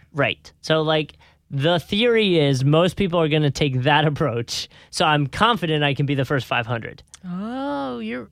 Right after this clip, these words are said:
Speaker 2: well, yeah, okay.
Speaker 1: You know what I mean?
Speaker 2: Fair enough.
Speaker 1: It's kinda with our station, right? With the bigger contest, people are like, "Meh, there's no way I can win that," even though you can.
Speaker 2: You can.
Speaker 1: So that's the way it goes sometimes.
Speaker 2: Yeah.
Speaker 1: Um, the other thing I'm surprised you didn't bring up is Ariana Grande's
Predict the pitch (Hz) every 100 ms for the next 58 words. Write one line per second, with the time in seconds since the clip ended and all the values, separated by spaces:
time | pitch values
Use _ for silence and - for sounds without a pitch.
0 | _ 220 294 320 339 349 330 339 302 208
1 | 156 160 170 180 247 330 190 247 247 240
2 | 226 208 - 226 233 170 147 175 170 143
3 | 147 117 160 175 165 165 170 175 - 175
4 | 156 147 135 127 127 143 143 156 143 -
5 | - - 160 156 165 151 147 143 139 131
6 | 131 151 143 143 131 131 123 110 123 117
7 | 127 147 _ 202 185 240 269 170 - 131
8 | 120 117 113 _ _ _ _ _ _ _
9 | 131 127 127 123 117 135 - - - -
10 | - - 196 185 185 139 139 139 139 156
11 | 190 180 165 156 160 165 165 160 165 156
12 | 160 160 160 160 160 156 151 165 160 160
13 | 156 151 156 160 151